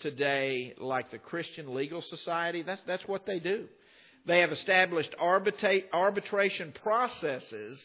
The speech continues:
where believers, and when believers have disputes between one another, uh, they come together and they facilitate those disputes among believers.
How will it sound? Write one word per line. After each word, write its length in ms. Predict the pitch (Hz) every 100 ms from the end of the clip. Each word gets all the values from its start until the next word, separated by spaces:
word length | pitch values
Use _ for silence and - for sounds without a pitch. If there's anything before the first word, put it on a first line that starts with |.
| - _ _ - -
where 320 | - 165 165
believers, 880 | 147 147 147 165 202 226 202 226 226 - - _ _ - _
and 320 | 156 - - 160
when 200 | 170 165
believers 640 | 160 190 226 214 202 160 156
have 320 | 170 175 160
disputes 600 | 151 - - 208 170 -
between 440 | - 127 170 170
one 180 | 165 180
another, 440 | 180 190 196 202 208 - _ - - -
uh, 200 | 170 139 127
they 140 | 147
come 320 | 139 180 180
together 640 | 170 165 175 170 170 170 -
and 340 | - 147 143 135
they 140 | 139
facilitate 1120 | 139 143 - - 165 160 147 143 131 - -
those 280 | 135 127 123 110
disputes 640 | 120 - 135 131 127 - - - _ _
among 580 | 147 147 147 147 147 147
believers. 640 | 135 135 156 151 117 113